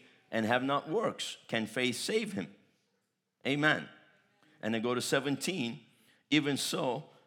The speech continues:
if it has not works, it's dead being alone. So faith without works is dead." So remember, your faith always needs a point of contact.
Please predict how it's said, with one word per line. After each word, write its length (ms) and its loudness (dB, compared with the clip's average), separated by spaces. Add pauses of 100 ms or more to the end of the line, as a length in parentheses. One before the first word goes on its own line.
(1300)
if 160 4
it 100 4
has 260 4
not 260 0
works, 500 0 (220)
it's 220 -2
dead 320 4
being 180 2
alone. 380 -2 (180)
So 240 -4
faith 380 0
without 320 -2
works 280 -2
is 120 -2
dead." 300 0 (1500)
So 420 0
remember, 380 2
your 140 4
faith 340 2
always 360 2
needs 200 0
a 80 0
point 260 -2
of 120 -4
contact. 600 -6